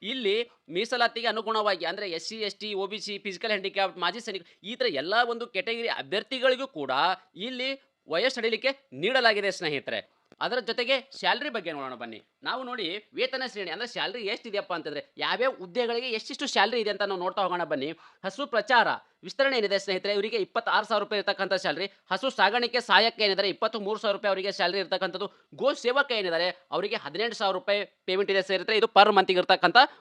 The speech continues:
ಒಂದು ಸ್ಯಾ-, ಸ್ಯಾಲರಿಯ ಡಾ-, ಜೊತೆಗೆ ಅರ್ಜಿಯ ಶುಲ್ಕ, ಒಂದು ಅಪ್ಲಿಕೇಶನ್ ಫೀ ಸ್ನೇಹಿತರೆ. ಅಂದ್ರೆ ಇನ್ನ ಒಂದು ಅಪ್ಲಿಕೇಶನ್ ಹಾಕ್ಬೇಕಾದ್ರೆ ಯಾವ್ಯಾವ ಹುದ್ದೆಗೆ ಎಷ್ಟಿಷ್ಟು ಫೀ ಇದೆ ಅಂತ ನಾವು ನೋಡೋಣ ಬನ್ನಿ. ಹಸು ಪ್ರಚಾರ ವಿಸ್ತರಣೆ ಹುದ್ದೆ ಏನಿದೆ ಎಲ್ಲ ಅಭ್ಯರ್ಥಿಗಳಿಗೆ ಒಂಬೈನೂರ ನಲವತ್ನಾಲ್ಕು ರೂಪಾಯಿ ಫೀ ಇದೆ.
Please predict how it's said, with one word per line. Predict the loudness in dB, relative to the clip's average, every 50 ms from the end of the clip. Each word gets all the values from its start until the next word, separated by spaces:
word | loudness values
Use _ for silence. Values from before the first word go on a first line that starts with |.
| _ 0
ಒಂದು | 0 2 2 0 -2 _ -14
ಸ್ಯಾ-, | -8 -2 0 -2 -2 -2 -2
ಸ್ಯಾಲರಿಯ | 2 6 6 6 8 6 6 6
ಡಾ-, | 8 8 8 8 6 2 2
ಜೊತೆಗೆ | 4 6 6 8 6 4 2 0 -2 _ _ 10
ಅರ್ಜಿಯ | 10 10 10 10 6 4 4 4 2
ಶುಲ್ಕ, | -2 0 2 2 0 0 0 -4 _ _ _ -10
ಒಂದು | -6 -6 -4 -4
ಅಪ್ಲಿಕೇಶನ್ | -4 -4 -6 -6 -4 -2 -2 0 0 0 -2
ಫೀ | -4 -4 -8 -8
ಸ್ನೇಹಿತರೆ. | -6 -6 -6 -8 -8 -8 -10 -12 -12 _ _ _ -6
ಅಂದ್ರೆ | -4 -2 -2 -2
ಇನ್ನ | -2 -2 -4 -6
ಒಂದು | -4 -4 -6
ಅಪ್ಲಿಕೇಶನ್ | -6 -6 -6 -8 -6 -2 0
ಹಾಕ್ಬೇಕಾದ್ರೆ | 0 0 0 -2 -4 -4 -4 -4 -2
ಯಾವ್ಯಾವ | 0 2 2 2 2
ಹುದ್ದೆಗೆ | 0 0 -2 -2 -2 -2
ಎಷ್ಟಿಷ್ಟು | -4 -4 -6 -8 -8 -8 -8
ಫೀ | -6 -6 -6 -2
ಇದೆ | 0 0
ಅಂತ | 0 0 0
ನಾವು | 2 2 2 2
ನೋಡೋಣ | 2 2 4 4 4
ಬನ್ನಿ. | 4 2 2 0 -2 -4 -6 -12 -20 -8 _ -4
ಹಸು | -4 -2 -4 -2
ಪ್ರಚಾರ | 0 0 2 4 6 6 8 8 6 4 4 0 _ -10
ವಿಸ್ತರಣೆ | -10 -4 0 2 2 2 2 0
ಹುದ್ದೆ | 0 -2 -2 2 4
ಏನಿದೆ | 4 4 4 2 0 0
ಎಲ್ಲ | -2 -2 -4 0 2 2
ಅಭ್ಯರ್ಥಿಗಳಿಗೆ | 2 2 0 -2 -4 -6 -6 -6 -4 -4 -4 -2 -2
ಒಂಬೈನೂರ | -2 -2 -2 -2 -2 -4 -4 -4 -4 -4 -4
ನಲವತ್ನಾಲ್ಕು | -4 -4 -2 -4 -4 -4 -2 -2 -2 -2 -4 -6 -8 -8
ರೂಪಾಯಿ | -6 -6 -4 -4 -4 -6
ಫೀ | -8 _ -8 -6 -4
ಇದೆ. | -2 0 0